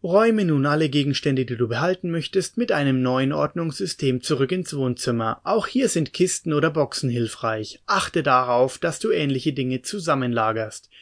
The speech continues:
Gesellschaftsspiele zusammen, D V Ds zusammen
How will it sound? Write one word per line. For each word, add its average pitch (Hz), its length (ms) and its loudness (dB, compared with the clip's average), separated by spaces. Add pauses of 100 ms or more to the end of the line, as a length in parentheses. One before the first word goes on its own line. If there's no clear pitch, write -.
(140)
Gesellschaftsspiele 185 1000 2
zusammen, 139 580 -4 (200)
D 135 100 -2
V 117 160 -2
Ds 156 280 0
zusammen 143 540 -2